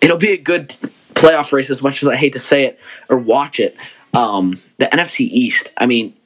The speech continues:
you got, you got the Washington football team, or the Giants, who lose to the Eagles last night, twenty-one twenty-two, because of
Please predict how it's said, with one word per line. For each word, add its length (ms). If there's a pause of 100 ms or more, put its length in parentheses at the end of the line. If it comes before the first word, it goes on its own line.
you 140
got, 240 (120)
you 240
got 160
the 80
Washington 520
football 340
team, 320 (420)
or 80
the 200
Giants, 540
who 140
lose 420
to 100
the 180
Eagles 240
last 240
night, 260 (280)
twenty-one 540
twenty-two, 540
because 280
of 160